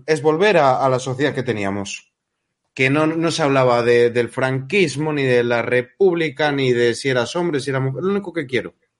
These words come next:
lo que teníamos. Yo me acuerdo de que tenías dieciséis años y te preguntaban si querías ir a trabajar.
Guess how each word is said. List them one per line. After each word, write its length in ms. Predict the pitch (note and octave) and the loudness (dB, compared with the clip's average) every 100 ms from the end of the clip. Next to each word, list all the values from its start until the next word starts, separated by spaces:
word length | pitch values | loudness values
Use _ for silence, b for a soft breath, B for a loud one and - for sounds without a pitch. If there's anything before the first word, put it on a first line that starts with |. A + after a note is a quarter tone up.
| _ _ _ _ _ | _ _ _ _ _
lo 140 | A#2+ | 0
que 120 | B2 | 0
teníamos. 640 | B2+ C3+ B2+ G2 F2+ - - b b b | 0 0 0 -2 -6 -14 -20 b b b
Yo 120 | C#3 E3 | -2 0
me 80 | |
acuerdo 380 | D#3+ E3 F3+ F#3+ | 0 0 -2 0
de 180 | D#3 C3+ | 0 0
que 560 | C3+ C3 C3 C3 C3+ C3 | 0 2 2 2 0 -2
tenías 480 | C#3 E3+ E3 D3 C#3 | -4 -2 -2 -2 -2
dieciséis 420 | C#3 C3+ D3 C#3+ | -4 -4 -4 -2
años 260 | F3+ E3 C3+ | -2 -2 -4
y 60 | |
te 100 | C3 | -6
preguntaban 500 | A#2+ B2 B2+ D3+ D3 | -2 0 0 0 0
si 100 | B2+ | -2
querías 320 | B2 B2 A#2 G#2+ | 0 2 0 -2
ir 100 | G#2 | -6
a 60 | |
trabajar. 360 | G2 F2 - | -4 -6 -8